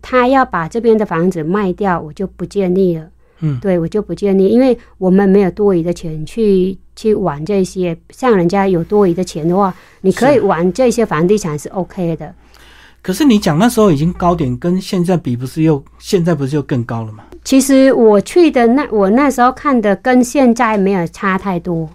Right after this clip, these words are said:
Speaker 2: 哦，这样子哦。
Speaker 1: 没有差太多，
Speaker 2: 嗯。
Speaker 1: 应该是在七八年前的时候。
Speaker 2: 哦。
Speaker 1: 七八年前的时候。
Speaker 2: 就你觉得风险太大了。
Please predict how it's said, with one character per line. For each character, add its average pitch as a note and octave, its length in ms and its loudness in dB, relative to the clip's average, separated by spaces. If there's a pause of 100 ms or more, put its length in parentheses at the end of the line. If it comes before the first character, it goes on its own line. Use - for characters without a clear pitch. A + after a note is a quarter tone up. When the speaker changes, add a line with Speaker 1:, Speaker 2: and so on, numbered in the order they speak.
(200)
Speaker 2:
哦， D3 240 -6
这 D#3+ 100 -8
样 B2+ 140 -4
子 - 80 -14
哦。 - 80 -20
Speaker 1:
没 G#3+ 80 4
有 G#3 100 6
差 G3+ 220 0
太 G#3 180 0
多， F#3+ 360 -2
Speaker 2:
嗯。 B3 40 -4
Speaker 1:
应 B3 220 2
该 A#3 260 2
是 B3 280 -2
在 G#3 760 0 (200)
七 C4+ 220 -2
八 B3 260 0
年 F3+ 200 2
前 E3+ 240 -4
的 F3 140 -4
时 F3+ 80 -14
候。 F3 200 -6 (600)
Speaker 2:
哦。 D#3+ 580 -2
Speaker 1:
七 E3+ 80 0
八 G#3 160 0
年 F#3+ 160 4
前 E3 220 -4
的 E3+ 100 -6
时 F3 140 -14
候。 E3 100 -14 (580)
Speaker 2:
就 A#3 140 0
你 F3 80 6
觉 F3 140 2
得 F#3 100 4
风 F3+ 220 0
险 C#3+ 160 -2
太 D3 160 -4
大 C3 220 -2
了。 G2+ 160 -18